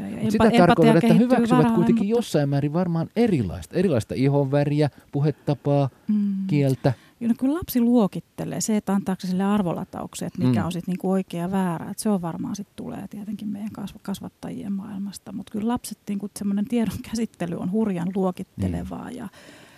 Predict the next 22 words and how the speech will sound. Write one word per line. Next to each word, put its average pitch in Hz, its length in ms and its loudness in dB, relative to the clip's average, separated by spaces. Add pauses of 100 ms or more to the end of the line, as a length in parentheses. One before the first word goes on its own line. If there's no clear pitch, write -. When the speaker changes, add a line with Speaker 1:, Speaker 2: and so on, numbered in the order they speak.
(140)
Speaker 1:
ja 185 100 -4
todella 214 500 2
niinku 170 280 -6
mustavalkoista, 180 1200 -6
stereotyyppistä 180 1120 -4
voi 202 140 -12
sanoa 196 260 -4
näin. 196 160 -2
Speaker 2:
No 196 40 0
Speaker 1:
Et 196 60 -4
Speaker 2:
se 214 40 -2
Speaker 1:
se, 214 80 4
Speaker 2:
on 214 100 4
Speaker 1:
et - 60 -6
se 190 60 -4
Speaker 2:
totta. - 200 -4
Speaker 1:
semmonen 208 280 2
Speaker 2:
Lapset 202 180 0
ovat - 60 -4
Speaker 1:
pohdinta 220 340 2
Speaker 2:
konservatiivisia. 98 760 0
Speaker 1:
Kyllä 311 200 0